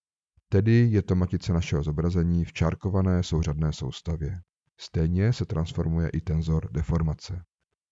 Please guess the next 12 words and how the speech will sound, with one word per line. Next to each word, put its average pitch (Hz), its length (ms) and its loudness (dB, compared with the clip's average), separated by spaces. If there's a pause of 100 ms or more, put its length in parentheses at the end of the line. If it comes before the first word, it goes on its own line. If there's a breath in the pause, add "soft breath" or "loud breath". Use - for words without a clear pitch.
Pro - 160 0
nalezení 123 460 6
matice 120 360 2
přechodu - 500 0
R 82 220 2
musíme 92 420 0
najít 87 340 2
souřadnice 80 760 0
jednotkových 90 600 0
vektorů 80 460 2
ve 78 100 0
směru 78 320 0